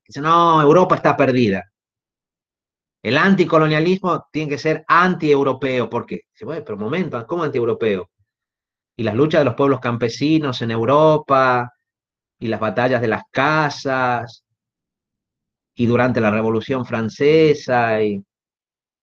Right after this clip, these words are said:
no, la Revolución Francesa, la Ilustración, es la modernidad, y la modernidad oprime". Bueno, momento, es que la configuración no es una configuración estática, hay relaciones, eh,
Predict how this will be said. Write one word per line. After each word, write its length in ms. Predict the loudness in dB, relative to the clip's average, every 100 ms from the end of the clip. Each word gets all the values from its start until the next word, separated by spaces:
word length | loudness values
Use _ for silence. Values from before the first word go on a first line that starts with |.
| _ _ _ _ _ _ -4
no, 260 | 2 4
la 100 | 4
Revolución 460 | 4 2 0 -2 -6
Francesa, 640 | -4 -6 -2 0 0 0
la 100 | -4
Ilustración, 680 | -4 -6 -6 -6 0 0 0
es 80 | -2
la 100 | -4
modernidad, 680 | -2 0 0 0 0 2 2
y 60 |
la 100 | 0
modernidad 480 | -2 0 0 0 0
oprime". 420 | 0 0 0 -2
Bueno, 420 | -6 -10 -8 -8 -10 _ _ _ _ _ _
momento, 320 | -6 -2 -2 -4
es 60 |
que 80 | -8
la 120 | -10
configuración 1120 | -4 -6 -4 -4 0 0 0 2 2 2 -2 -8 _ _ _ _ -8
no 140 | -6
es 100 | -4
una 140 | -4
configuración 520 | -4 -4 -4 -4 -4 -6
estática, 580 | 0 0 2 0 0
hay 80 | 2
relaciones, 880 | 2 0 -2 -2 -2 -2 -4 -6 -12 _ _ _ _ _
eh, 360 | -14 -12 -12 -16